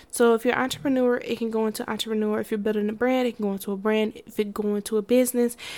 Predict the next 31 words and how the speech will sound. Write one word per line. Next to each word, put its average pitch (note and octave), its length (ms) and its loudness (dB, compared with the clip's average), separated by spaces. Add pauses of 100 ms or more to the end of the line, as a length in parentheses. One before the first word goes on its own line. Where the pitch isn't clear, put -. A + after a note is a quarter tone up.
(280)
it A3+ 100 4
can G#3 260 0
go G#3 280 4
into G3+ 400 -4
your G#3 160 0
everyday G#3 340 -2
life. C4 640 0
It A3+ 140 0
can G#3+ 180 2
go G#3+ 300 0
into, G#3 680 -4 (140)
it E4 60 4
can B3 160 6
go G#3+ 240 4
into G#3 400 -2 (140)
your G3+ 140 0
hair, A3+ 500 2 (240)
your G3+ 160 0
nails, G#3+ 680 2 (340)
your G#3 140 0
weight, G3+ 440 2 (500)
your G3 100 -2
skin. B3 680 8 (280)
I G3+ 100 2
mean, G#3 120 6
I G#3 60 2
haven't A3 280 4
gotten A#3 280 4
that A#3 180 4
far, B3+ 380 2
but A3+ 400 -2